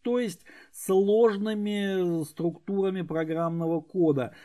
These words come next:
Здесь мы управляем именно программой, а не программным продуктом. Суть концепции в том, что мы программный продукт низвели обратно на уровень программы, тем самым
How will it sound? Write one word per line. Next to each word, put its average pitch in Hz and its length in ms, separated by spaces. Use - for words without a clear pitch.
Здесь 147 360
мы 190 100
управляем 185 680
именно 196 400
программой, 165 1400
а 214 120
не 202 120
программным 165 640
продуктом. 151 540
Суть 196 240
концепции 175 680
в - 80
том, 226 240
что - 160
мы 175 160
программный 185 640
продукт 180 480
низвели 196 920
обратно 190 640
на 170 320
уровень 180 420
программы, 160 800
тем 175 400
самым 233 560